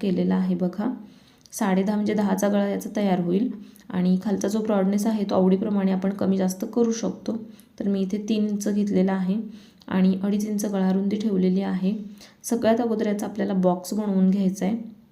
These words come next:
तर, अ, हा डेली वेअरमध्ये बनवा किंवा आणखी कुठल्या, अ, ब्लाऊजसाठी जर बनवायचं असेल तर त्याला पण आपण बनवू शकतो. सोपं आहे, अ, आणि त्याचबरोबर दिसायला खूप सुंदर आहे. तर नक्की ट्राय करू शकता तुम्ही.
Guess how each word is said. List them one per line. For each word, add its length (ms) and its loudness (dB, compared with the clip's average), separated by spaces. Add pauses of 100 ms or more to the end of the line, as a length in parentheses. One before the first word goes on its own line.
(580)
तर, 220 4
अ, 140 -2
हा 160 -6
डेली 300 2
वेअरमध्ये 520 2
बनवा 420 0 (400)
किंवा 140 -2
आणखी 260 -2
कुठल्या, 380 0
अ, 300 0
ब्लाऊजसाठी 520 0
जर 140 -4
बनवायचं 440 2
असेल 260 -4
तर 60 -2
त्याला 220 -2
पण 140 -2
आपण 280 -2
बनवू 260 2
शकतो. 380 -6
सोपं 420 -2
आहे, 240 -2 (540)
अ, 80 -4
आणि 460 2
त्याचबरोबर 580 -2
दिसायला 460 -2
खूप 200 -6
सुंदर 360 0
आहे. 280 0 (580)
तर 60 -4
नक्की 340 0
ट्राय 260 0
करू 180 0
शकता 380 -2
तुम्ही. 320 0